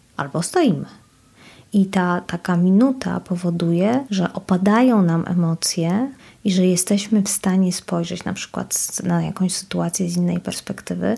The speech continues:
albo wymyślić inne rozwiązania. E, druga rzecz, że to jest taki moment, k-,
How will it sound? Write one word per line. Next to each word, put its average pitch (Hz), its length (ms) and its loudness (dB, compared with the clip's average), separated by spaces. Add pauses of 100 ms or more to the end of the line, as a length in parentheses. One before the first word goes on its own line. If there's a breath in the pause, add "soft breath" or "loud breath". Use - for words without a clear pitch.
(360 loud breath)
albo 180 280 0
wymyślić 170 680 -2
inne 175 500 0 (160)
rozwiązania. 170 680 0 (420 loud breath)
E, 185 200 2
druga 262 320 0
rzecz, 254 240 0
że 226 120 0
to 226 120 0
jest 208 120 0
taki 196 240 0
moment, 196 460 4
k-, - 140 -20